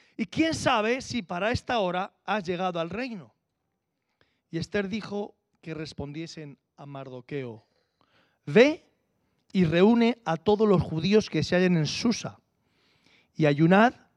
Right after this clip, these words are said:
por mí, y no comáis ni bebáis en tres días, noche y día. Yo también con mis doncellas ayunaré igualmente, y entonces entraré a ver al rey,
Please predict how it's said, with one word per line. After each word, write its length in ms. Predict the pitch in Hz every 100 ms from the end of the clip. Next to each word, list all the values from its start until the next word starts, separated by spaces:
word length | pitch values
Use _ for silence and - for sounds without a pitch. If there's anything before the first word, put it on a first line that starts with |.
| _ _ _ _
por 220 | - 143
mí, 340 | 156 226 285 - _ _ _ _ _
y 120 | - 185
no 160 | 240
comáis 680 | - 214 226 262 - - _ _ _
ni 220 | 170 165
bebáis 580 | 147 156 214 233 262 - _ _
en 200 | - 175
tres 300 | 170 208 208
días, 640 | 165 233 240 233 - - -
noche 280 | 214 262 269
y 60 | 262
día. 320 | 254 151 - _ _ _ _ _ _ _ _ _ _ _
Yo 120 | 196
también 340 | 208 233 226 208
con 180 | 185 175
mis 120 | 160
doncellas 680 | 151 147 - 254 269 247 -
ayunaré 460 | - 143 147 139 165
igualmente, 800 | 208 190 175 208 202 196 196 185 _ _ _ _
y 80 | -
entonces 580 | 143 127 208 214 214 202
entraré 380 | 156 139 139 160
a 60 |
ver 140 | 160 156
al 120 | 151
rey, 320 | 160 165 120